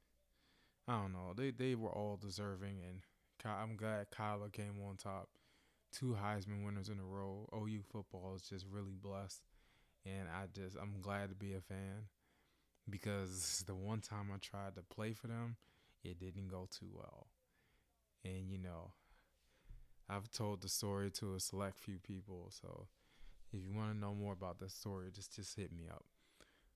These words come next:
Um, hey, man, I, I will preview O U in Alabama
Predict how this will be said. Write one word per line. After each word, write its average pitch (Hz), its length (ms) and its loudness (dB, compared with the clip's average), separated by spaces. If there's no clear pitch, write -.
Um, 95 520 0
hey, 117 160 2
man, 98 500 0
I, 101 120 0
I - 20 0
will 123 200 4
preview 107 520 2
O 101 140 -2
U 101 180 -2
in 92 80 -2
Alabama 101 800 -2